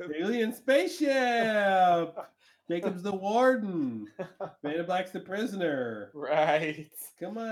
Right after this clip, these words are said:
Speaker 1: Oh, wow,
Speaker 2: on.
Speaker 1: that's actually really similar to the, uh, the Watchmen thing. The whole, like, Europa, like,
Speaker 2: Oh, yeah, yeah, yeah.
Speaker 1: you know?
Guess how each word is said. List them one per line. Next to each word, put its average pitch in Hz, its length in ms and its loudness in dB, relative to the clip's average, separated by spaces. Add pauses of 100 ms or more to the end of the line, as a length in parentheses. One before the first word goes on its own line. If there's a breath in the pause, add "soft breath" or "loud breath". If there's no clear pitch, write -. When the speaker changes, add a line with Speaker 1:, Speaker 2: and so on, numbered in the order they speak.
Speaker 1:
Oh, 262 260 4
wow, 233 320 6
Speaker 2:
on. - 20 0
Speaker 1:
that's 202 200 2
actually 208 400 -2
really 175 260 -6
similar 165 440 -8
to 143 220 -14
the, 139 300 -8
uh, 135 340 0 (380)
the 135 100 -4
Watchmen 143 480 -4
thing. 110 380 -12 (1800)
The 123 80 -12
whole, 139 180 -2
like, 123 260 -4
Europa, 120 440 -6
like, 110 720 -10 (380)
Speaker 2:
Oh, 175 200 0
yeah, 196 200 -4
yeah, 190 200 -4
yeah. 190 300 -8
Speaker 1:
you 127 160 -10
know? 123 300 -4